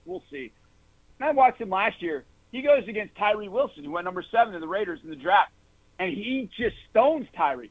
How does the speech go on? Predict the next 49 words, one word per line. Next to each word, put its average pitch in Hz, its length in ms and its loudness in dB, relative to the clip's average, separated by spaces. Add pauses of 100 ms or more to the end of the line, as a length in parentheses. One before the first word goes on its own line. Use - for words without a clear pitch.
all 269 240 6
game 240 280 -6
long. 294 320 4 (440)
I'm 233 100 -14
like, 233 280 -6 (180)
"Wow, - 420 -2 (200)
okay." 269 400 -6 (680)
But 226 80 -10
then 302 160 -8
you 254 180 -12
see 262 60 -14
him 262 140 -8
against 233 260 -6 (100)
other 269 160 -2
guys 190 380 0
that 196 100 -4
are 196 60 -4
just 180 260 -8
giving 240 220 -6
him 202 100 -6
issue, 220 340 -6
and 156 60 -6
he's 139 120 -10
bending 208 320 0
over 220 240 6
and 170 80 -2
he's 143 100 -6
getting 170 220 -4
beat, 240 400 -4 (340)
you 175 100 -2
know, 196 80 4
'cause 185 160 -2
he's 147 140 -8
lunging. 202 480 0
And 170 80 -4
I'm 165 80 -4
like, 165 180 -8
"Man, 214 200 -10
what 262 100 -4
is 269 140 -10
going 202 200 2
on?" 233 160 8
I 202 60 2
realize, 202 400 6 (540)
you 175 100 -4
know, 180 60 0
he's 208 120 -4
a 196 100 0
tall, 196 280 0